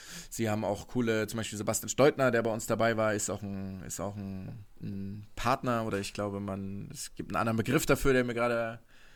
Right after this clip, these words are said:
Ambassador, Botschafter, ich glaub, so nennt man, so, so nennen sie das. Und deswegen bin ich da sehr nah bei Laureus und find es cool, was sie machen, ist sehr sportler-, oder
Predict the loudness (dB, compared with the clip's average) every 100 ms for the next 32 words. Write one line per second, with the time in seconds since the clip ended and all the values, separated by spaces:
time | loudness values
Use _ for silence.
0 | -20 -20 -6 2 4 4 2 0 0 4
1 | 4 4 -2 -2 -6 -4 -4 -4 -6 -4
2 | -4 -4 -6 -8 -4 -2 -2 0 0 -2
3 | -8 -20 -18 -18 -14 -14 -8 2 4 6
4 | 4 4 0 -2 -6 -14 -16 -16 -20 -20
5 | -20 -20 -20 -20 -8 0 0 2 -2 4
6 | 6 6 6 4 4 6 8 6 6 6
7 | 6 4 2 0 -6 -8 -10 -8 -6 -4
8 | -4 -8 -4 -4 -4 0 2 2 2 0
9 | -2 -4 -4 -2 0 2 2 2 0 -2